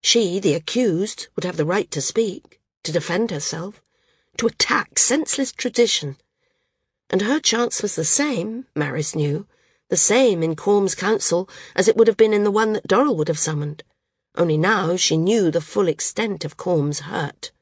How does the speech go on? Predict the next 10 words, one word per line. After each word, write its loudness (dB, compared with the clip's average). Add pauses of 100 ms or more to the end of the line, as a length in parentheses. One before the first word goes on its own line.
(360)
and -4
his -6
anger. -2 (1700)
She 6
looked 6
down 4
at -2
the -2
Geechee -2
board. -2